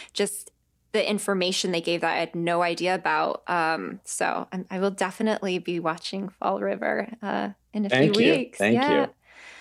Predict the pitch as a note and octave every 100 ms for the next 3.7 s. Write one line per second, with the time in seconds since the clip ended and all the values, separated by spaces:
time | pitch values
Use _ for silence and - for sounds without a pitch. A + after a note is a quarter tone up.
0 | - _ - F4+ F4 E4+ D#4 - D#4+ D4+
1 | B3+ B3 C4 A#3 F#3 - F#3+ F#3 F#3 -
2 | - F#3 F3+ F3+ - F3+ F3+ - F3+ E3+
3 | - F3 F3 D#3 C#3+ F3